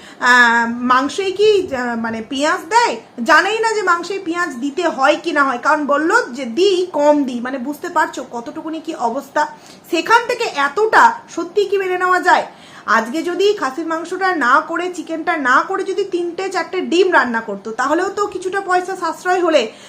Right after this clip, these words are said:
ও কিছুদিন এরমভাবে চললে মাথার উপর একটা ছাদ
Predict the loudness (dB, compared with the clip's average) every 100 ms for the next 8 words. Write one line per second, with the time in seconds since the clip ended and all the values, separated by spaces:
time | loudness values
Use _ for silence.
0 | -4 4 4 4 -2 2 8 8 8 2
1 | 4 2 2 -2 -2 2 2 0 -10 -10
2 | 4 4 4 -2 -2 -4 -2 -2 0 0
3 | -2 -8 0 0